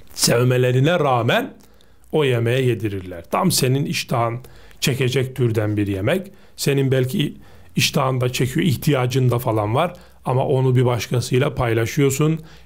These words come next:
yemek yediriyorsun. Evet, kime yedirirler? Miskinen, miskin, ihtiyaç sahibi, hiç parası olmayan kişi.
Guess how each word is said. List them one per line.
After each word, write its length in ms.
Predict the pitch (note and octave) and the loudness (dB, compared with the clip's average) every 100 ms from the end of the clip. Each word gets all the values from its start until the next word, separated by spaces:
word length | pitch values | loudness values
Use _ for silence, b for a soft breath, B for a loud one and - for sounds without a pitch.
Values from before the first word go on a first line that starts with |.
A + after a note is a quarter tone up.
| - | -4
yemek 360 | D#3 C3+ D3+ | 0 2 2
yediriyorsun. 800 | E3+ D3 D#3+ E3 D#3+ - C#3 G#2 - - - - - - - - - - - | 0 2 4 4 2 2 0 -2 -10 -20 -20 -20 -20 -20 -20 -20 -20 -16 -6
Evet, 280 | A2 G#2 - | -2 -4 -2
kime 220 | D3 D#3+ | 2 4
yedirirler? 760 | F#3 F3+ D#3+ D3+ C#3 F#3 F#3 B B B - | 4 2 2 2 4 2 0 B B B -4
Miskinen, 840 | C#3 C#3+ - E3 F3+ F3 E3+ B2+ - - - | 0 0 0 2 4 4 2 -2 -8 -12 -4
miskin, 680 | A#3 - F#3 F#3+ E3 E3 - - - - - - | -2 0 2 2 2 -2 -10 -20 -20 -20 -16 -12
ihtiyaç 420 | B2+ - E3+ E3+ | -4 0 2 0
sahibi, 500 | - D#3 C#3+ C3 - | 0 0 0 -2 -4
hiç 260 | A3 F#3+ - | -4 -2 -2
parası 380 | F3 E3 - | 0 0 0
olmayan 480 | E3 D#3 C#3+ C3+ B2 | 0 2 0 0 0
kişi. 280 | - - - | -2 -6 -10